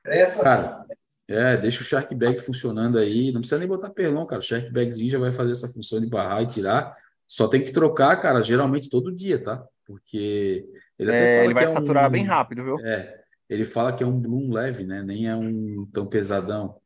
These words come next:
Speaker 2: né?
Speaker 3: Uhum.
Speaker 2: Mas é, cara, vai limpando aí que com certeza tu vai, vai dar jeito nisso rapidinho.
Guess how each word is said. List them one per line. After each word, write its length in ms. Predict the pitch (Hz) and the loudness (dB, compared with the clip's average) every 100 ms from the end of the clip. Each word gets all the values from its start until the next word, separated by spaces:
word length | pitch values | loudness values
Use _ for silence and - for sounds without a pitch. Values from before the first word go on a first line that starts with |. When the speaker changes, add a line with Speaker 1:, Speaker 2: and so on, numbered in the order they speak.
| _ | _
Speaker 2:
né? 260 | 92 95 123 | -14 -12 -10
Speaker 3:
Uhum. 280 | 113 117 113 120 - | -10 -12 -14 -18 -14
Speaker 2:
Mas 720 | 90 90 87 90 98 104 104 | -8 -6 -2 0 0 0 -2
é, 440 | 104 104 107 110 | 0 0 2 2
cara, 400 | 107 110 98 90 - _ _ | 2 0 0 -2 -12 _ _
vai 160 | 95 95 | -4 -2
limpando 420 | 110 117 113 110 | -2 -4 -2 -2
aí 100 | 104 | -2
que 100 | 123 | -4
com 120 | 123 | -6
certeza 440 | 127 120 120 120 120 | -4 -2 0 -2 -2
tu 160 | 117 | -6
vai, 260 | 113 113 110 98 | -2 0 0 -2
vai 140 | 101 | -6
dar 120 | 104 104 | -4 -4
jeito 200 | 107 113 | -6 -8
nisso 180 | 110 | -6
rapidinho. 360 | 107 - 117 98 | -6 -2 -4 -4